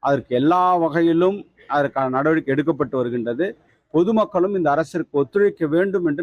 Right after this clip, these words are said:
நாங்கள் கேட்டுக்கொள்கிறோம். ஏன்னா அக்கம் பக்கத்துல உள்ளவங்க அது மாதிரி ஏதாவது ஒரு செயல்களில் ஈடுபட்டால் அவர்களை இந்த காவல்துறைக்கு அவர்கள் வந்து தெரியப்படுத்தினா அது நல்லதா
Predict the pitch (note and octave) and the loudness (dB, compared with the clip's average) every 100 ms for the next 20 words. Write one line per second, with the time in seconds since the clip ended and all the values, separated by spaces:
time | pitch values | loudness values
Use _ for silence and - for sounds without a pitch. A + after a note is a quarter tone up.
0 | F3 G#3+ B2+ C#3 C3 B2+ B2 B2+ C#3+ D3 | -2 -2 -4 -6 -6 -4 -2 0 0 0
1 | F3 F3 D#3 D3 C#3+ C#3 C3+ B2+ D3 E3 | 0 0 0 0 0 0 0 0 -2 -2
2 | - _ _ B2 C#3 D#3 E3+ D#3+ C#3+ D#3 | -10 _ _ -4 2 2 4 2 2 2
3 | E3 D#3+ D#3+ C#3+ B2 D3 D#3+ D#3 D3 C3+ | 2 2 2 2 0 0 0 0 -2 0
4 | D#3 E3+ C#3+ A2 D#3 G3 - _ _ _ | 2 2 0 0 -2 -2 -8 _ _ _
5 | C#3 D#3+ D3+ D3 D#3 F#3+ F3+ D3+ C#3+ D3 | -2 0 0 2 2 0 -2 -2 -2 0
6 | F#3 F3 - C#3+ C#3 F#3 F3+ C#3+ C3+ C3+ | 2 2 0 0 0 0 0 0 0 -2
7 | D#3+ E3 D#3 F#3 D3+ C3+ - F#3 - D3+ | -2 0 2 2 0 -4 -2 -4 -4 -6
8 | C3+ B2+ - C3 D3 F3 | -6 -8 -6 -4 0 2